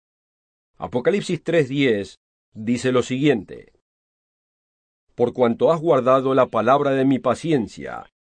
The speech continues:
yo también te guardaré de la hora de la prueba que ha de venir sobre el mundo entero,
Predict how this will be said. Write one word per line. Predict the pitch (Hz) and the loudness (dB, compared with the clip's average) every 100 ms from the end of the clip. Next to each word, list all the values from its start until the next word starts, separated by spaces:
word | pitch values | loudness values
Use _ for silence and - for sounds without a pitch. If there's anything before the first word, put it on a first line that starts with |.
| _ | _
yo | - 170 180 | -2 0 2
también | 160 147 139 151 151 | 2 2 2 2 2
te | 151 | 2
guardaré | 139 131 120 117 120 120 - _ _ | 2 4 4 4 2 0 -4 _ _
de | 110 120 | -2 2
la | 113 | 4
hora | 127 180 170 | 4 4 4
de | 165 | 4
la | 151 | 2
prueba | - 135 131 131 123 | 0 0 2 2 0
que | 131 135 | 0 0
ha | |
de | 151 | 0
venir | 135 127 139 147 | 0 0 0 0
sobre | - 143 127 | 0 2 4
el | 117 | 2
mundo | 113 170 180 165 | 2 0 2 2
entero, | 151 175 135 80 69 | 2 0 -4 -6 -12